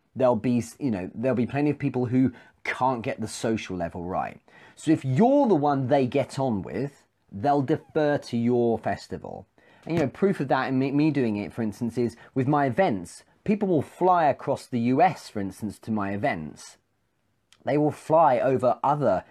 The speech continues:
networking events they could go to, bypass them all and go to my one, because there's something deeper than just, well, we get to network with people who are like-minded. It's as far as things like,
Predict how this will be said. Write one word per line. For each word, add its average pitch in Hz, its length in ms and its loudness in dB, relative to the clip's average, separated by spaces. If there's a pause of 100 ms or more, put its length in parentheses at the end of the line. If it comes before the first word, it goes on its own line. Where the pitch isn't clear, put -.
(160)
networking 117 640 -4
events 110 300 -4
they 120 140 -2
could 110 260 -6
go 131 220 0
to, 65 360 -12 (440)
bypass 147 560 2
them 135 100 -2
all 117 140 0
and 113 100 0
go 113 100 0
to 110 160 -6
my 127 380 0
one, 82 480 -8 (300)
because 131 220 -2
there's 147 180 0
something 151 320 -2
deeper 170 320 0
than 123 200 0
just, 117 280 -4 (180)
well, 113 140 0
we 117 80 2
get 113 160 -4
to 110 80 -8
network 107 400 -2
with 95 140 -6
people 101 260 -2
who 107 80 -2
are 101 40 0
like-minded. 98 840 -4 (300)
It's - 240 -6
as 131 180 -2 (160)
far 151 300 4
as 117 100 0
things 120 400 -2
like, 117 300 -2